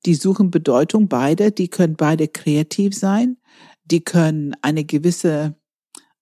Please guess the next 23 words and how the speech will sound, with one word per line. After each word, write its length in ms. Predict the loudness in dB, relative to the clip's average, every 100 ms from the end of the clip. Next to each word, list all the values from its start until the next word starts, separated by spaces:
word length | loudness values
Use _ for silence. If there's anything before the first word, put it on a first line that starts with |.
| -10
Waghalsigkeit 1300 | -2 0 0 0 0 2 0 -2 -4 -2 0 0 -2 -2
gut 160 | -2
aushalten. 760 | 2 0 0 -2 -2 -2 -4 -6 _ _ _ _ -20 -20 _ _ -10
Ähm, 640 | -6 -4 -4 -4 -4 -6 -8 _ _ _ _ -10
also 220 | -4 -2
ich 160 | -2 0
gebe 280 | 0 0 -4
ein 220 | -4 -2
Beispiel 480 | 0 0 0 0 -2
von 240 | -2 -6
einem 220 | -4 -6
Paar, 280 | -2 -2 -2
die 180 | -2 -4
ich 140 | -6
kenne. 480 | -6 -4 -2 -4 -8 -14 _ _ -2
Er 160 | 0
war 140 | 2 2
Mönch 380 | 2 0 0
im 120 | -4 -6
Kloster, 800 | -2 0 0 -2 -6 -4 -4 -2
hat 200 | -4 -2
Laute 480 | -2 0 0 2 -2
gespielt 880 | -2 -8 -6 -4 -2 -2 -6 -18